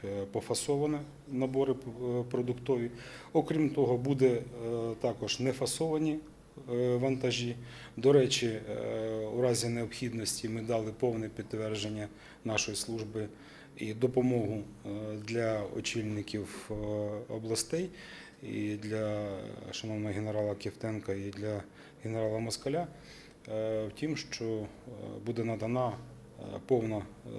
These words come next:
допомога стосовно того, що якщо потрібно буде додатково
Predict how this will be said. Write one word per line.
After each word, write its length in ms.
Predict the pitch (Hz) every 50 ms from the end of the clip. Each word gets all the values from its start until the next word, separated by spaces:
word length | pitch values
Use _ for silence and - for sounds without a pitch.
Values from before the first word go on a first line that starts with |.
| 98 98 107
допомога 540 | 117 113 - 117 120 147 151 131 139 139 127 - - - 123
стосовно 600 | - - - - - - 131 123 123 123 120 120 120 - - - - - - - -
того, 240 | - 131 135 131 113
що 180 | - - 113
якщо 260 | 107 98 - - 107
потрібно 420 | - 110 101 - 110 110 107 107 107
буде 220 | 101 107 104 113
додатково 640 | 110 123 135 131 139 135 135 - 123 110 104 101 98